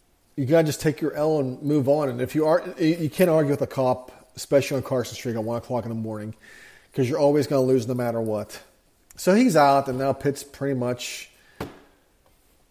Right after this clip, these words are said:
you know, maybe something will happen here. I mean, if John Healy can make it back, I'm sure Horton will make it back as well.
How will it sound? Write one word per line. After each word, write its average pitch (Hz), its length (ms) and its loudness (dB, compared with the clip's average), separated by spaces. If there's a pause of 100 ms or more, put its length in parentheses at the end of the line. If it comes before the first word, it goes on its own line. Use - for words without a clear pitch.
you 127 80 -4
know, 104 300 -6 (1040)
maybe 147 400 2
something 139 460 -4
will 120 80 -2
happen 131 340 0
here. 120 240 -4
I 120 60 -4
mean, 123 140 -2
if 123 120 -2
John 151 220 0
Healy 135 320 2
can 127 120 -4
make 123 160 -2
it 117 120 -2
back, 120 280 -4
I'm 117 80 -8
sure 120 220 -8
Horton 113 320 -6
will 110 80 -12
make 104 160 -10
it 101 100 -12
back 104 240 -10
as 110 140 -14
well. 101 380 -10